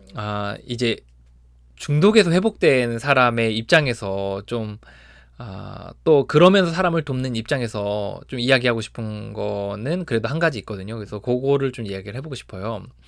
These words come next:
이게 중독 치료를 타이틀로 거신 분들이 아마 각자 뭐 상담이나 아니면 심리학이나 아니면 나름대로 공부한 어떤 결과를 가지고 이렇게 사람들을 도우시는 것 같더라고요.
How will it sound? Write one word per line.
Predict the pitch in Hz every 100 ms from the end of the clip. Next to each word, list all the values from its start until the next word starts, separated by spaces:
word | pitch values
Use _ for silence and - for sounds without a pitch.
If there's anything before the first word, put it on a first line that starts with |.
| - - - -
이게 | - 127 117 117 110
중독 | - 143 165 175 170 165 147
치료를 | - - 240 240 208 196 185 180 170 165 151
타이틀로 | - 294 - 240 185
거신 | 131 139 120
분들이 | 113 104 110 107 107 107 139 139 - - - - -
아마 | 113 113
각자 | 113 - - 139 123 120
뭐 | 104
상담이나 | 107 156 170 165 147 - 117 104 98 104
아니면 | 101 101
심리학이나 | 104 165 165 151 120 101 98 101 98 98 101 -
아니면 | 110 107 107 107 104 - - -
나름대로 | - 113 143 143
공부한 | 127 123 123 117 117
어떤 | 101 -
결과를 | 107 107 110 127
가지고 | 110 101 107
이렇게 | 98
사람들을 | - 143 139 123
도우시는 | 107 110 113 117 117 110
것 | 104
같더라고요. | 90 - 98 92 104 101 87